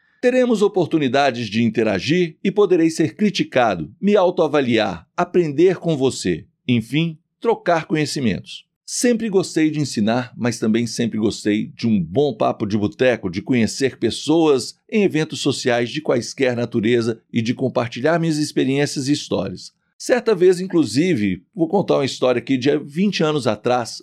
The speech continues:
uma colega de trabalho associou a minha postura. Eu, na época, carregava livros em uma pasta de mão, tipo maleta.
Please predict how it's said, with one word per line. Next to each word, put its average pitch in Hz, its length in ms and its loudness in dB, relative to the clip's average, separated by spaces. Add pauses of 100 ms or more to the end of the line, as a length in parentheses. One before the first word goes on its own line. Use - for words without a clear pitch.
uma 143 200 -2
colega 143 420 2
de 135 120 -6
trabalho 131 480 0
associou 175 640 0
a 175 80 2
minha 175 200 0
postura. 135 600 0 (260)
Eu, 139 320 0
na 151 180 0
época, 160 280 0
carregava 127 540 0
livros 120 500 0
em 117 40 2
uma 117 180 2
pasta 139 420 -2
de 101 120 0
mão, 131 240 0
tipo - 340 -4
maleta. 151 580 0